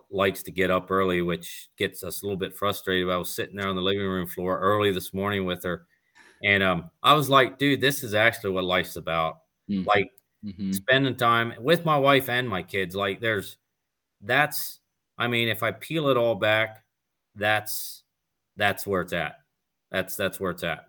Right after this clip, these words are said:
Speaker 1: Like, I love
Speaker 2: Yep.
Speaker 1: spending time more than anything else with them. But then my hobbies, I have a lot of hobbies, I'll be honest with you.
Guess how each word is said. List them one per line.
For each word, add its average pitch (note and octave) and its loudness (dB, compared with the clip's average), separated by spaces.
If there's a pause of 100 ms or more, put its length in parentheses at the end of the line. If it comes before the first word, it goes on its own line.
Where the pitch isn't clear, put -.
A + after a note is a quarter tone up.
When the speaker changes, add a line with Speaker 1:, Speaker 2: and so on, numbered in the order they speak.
Speaker 1:
Like, F2+ -4
I G2 2
love G2 2
Speaker 2:
Yep. E2 -6
Speaker 1:
spending F#2 -4
time F#2 -2
more F2+ -2
than F2 -2
anything E2+ -4
else E2+ -6
with E2 -10
them. D#2+ -6 (600)
But G#2+ 0
then A#2+ 4
my A2 4
hobbies, G2+ 2
I A2 2
have G2+ 2
a F2+ -2
lot F2+ 2
of E2 0
hobbies, E2 -2
I'll E2+ -4
be E2 -4
honest D#2+ -4
with E2 -10
you. D#2+ -4